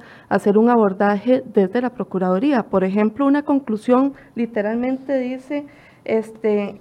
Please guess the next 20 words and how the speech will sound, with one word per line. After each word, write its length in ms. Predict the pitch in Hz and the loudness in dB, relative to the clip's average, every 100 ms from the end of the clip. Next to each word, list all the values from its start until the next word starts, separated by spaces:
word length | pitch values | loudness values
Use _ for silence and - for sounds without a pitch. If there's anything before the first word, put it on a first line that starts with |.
| - | -8
que 140 | 220 | -8
sancionen 760 | 214 202 202 240 233 269 269 | -4 -8 -6 -6 -4 -2 -2
a... 360 | 226 170 143 233 _ - _ _ _ _ _ - | -4 -6 -10 -16 _ -20 _ _ _ _ _ -6
Eh, 520 | 220 214 202 202 202 - | -2 0 0 -4 -8 -4
para 220 | 233 240 | 0 0
ver, 180 | 254 247 | -2 -6
que 340 | 240 208 208 | -6 -4 -4
el, 260 | 202 208 196 - _ _ | -4 -6 -10 -14 _ _
que 180 | - 226 | -4 -2
falló 420 | 233 226 214 226 | 0 -2 -2 -4
la 140 | 254 277 | -4 -4
dis, 320 | 277 330 - | -4 -6 -8
que 100 | 247 | -12
tenía 260 | 233 208 | -8 -6
un 100 | 220 | -6
perfil 400 | 240 269 269 269 | -10 -12 -10 -8
de 100 | 269 | -6
Juan 160 | 269 247 | -4 -6
Carlos 320 | 240 240 254 | -6 -8 -6
Bolaños 640 | 262 285 277 285 311 320 | -4 -4 -2 -4 -4 -6